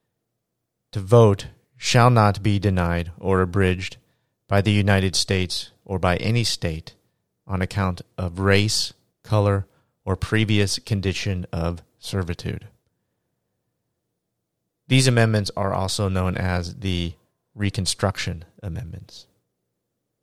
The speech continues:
Each of the Reconstruction Amendments also includes a section that states that Congress shall have the power to enforce the amendment by appropriate legislation.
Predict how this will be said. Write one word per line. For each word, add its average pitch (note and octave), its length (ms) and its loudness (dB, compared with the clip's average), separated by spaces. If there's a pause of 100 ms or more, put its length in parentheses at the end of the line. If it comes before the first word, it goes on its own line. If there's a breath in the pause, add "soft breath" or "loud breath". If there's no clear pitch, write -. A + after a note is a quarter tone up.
(500)
Each D3+ 360 2
of B2+ 120 2
the A#2 100 4
Reconstruction A2 760 -2
Amendments E2 580 -6 (440)
also A2+ 320 2
includes A2 600 -2
a G2 60 -6
section G#2+ 600 -6 (340)
that G#2+ 120 -8
states - 560 -2
that F#2+ 380 -2 (420)
Congress B2 640 2 (120)
shall G#2+ 240 -2
have A2+ 260 2
the A2 80 0
power G#2 340 2
to A2 200 -4
enforce G2 720 -2 (520)
the A2 140 0
amendment F2 640 0
by F2+ 340 -2 (440)
appropriate G2+ 800 -2 (500)
legislation. F2+ 680 -2